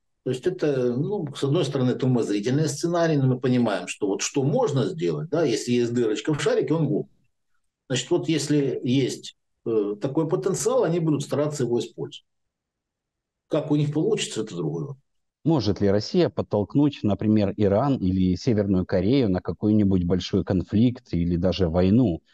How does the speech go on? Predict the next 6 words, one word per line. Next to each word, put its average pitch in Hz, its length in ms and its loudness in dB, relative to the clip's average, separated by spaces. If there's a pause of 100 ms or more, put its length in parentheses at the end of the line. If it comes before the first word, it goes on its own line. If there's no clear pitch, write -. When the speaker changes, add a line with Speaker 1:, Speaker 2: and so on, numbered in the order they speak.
(120)
Speaker 2:
чтобы 143 280 -2
отвлечь 98 420 0
Запад 104 540 -2
от 98 300 -4
помощи 90 440 2
Украине? 98 720 2